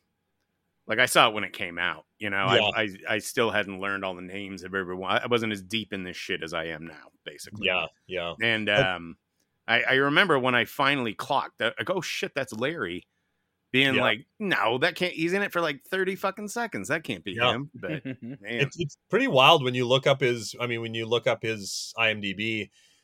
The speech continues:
Speaker 2: it's just packed with movies where he's, like, you know,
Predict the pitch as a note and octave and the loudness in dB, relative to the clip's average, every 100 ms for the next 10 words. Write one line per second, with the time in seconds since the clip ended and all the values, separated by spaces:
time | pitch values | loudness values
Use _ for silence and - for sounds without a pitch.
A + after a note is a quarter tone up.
0 | _ B2+ - F3 - - - - G3+ G3+ | _ -6 -2 -2 -2 -14 -12 -6 0 2
1 | F3+ - - - - - A2+ C3 A#2 _ | 2 -2 -20 -18 -18 -10 4 4 4 _
2 | B2+ C#3+ D#3+ A#2+ A2+ F#2+ A#2+ A2 B2 A#2 | -2 0 2 0 -2 0 0 0 0 2
3 | A#2 - A#2+ G#2+ | 0 -2 -2 0